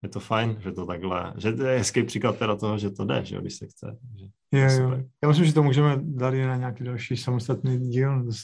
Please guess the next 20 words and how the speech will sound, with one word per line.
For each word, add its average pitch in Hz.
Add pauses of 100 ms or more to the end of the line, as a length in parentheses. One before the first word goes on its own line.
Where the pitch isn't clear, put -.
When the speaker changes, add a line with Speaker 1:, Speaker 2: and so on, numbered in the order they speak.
Speaker 2:
trošku -
víc 117
do 123
hloubky 120
vzít, 120 (520)
eh, 117
T 120
D 117
D 120
a 131
přístupy -
různé 117 (220)
Speaker 1:
Jo. 101
Speaker 2:
k -
tomu, 120
i 156
když 117
jsme 123
to 113
taky 113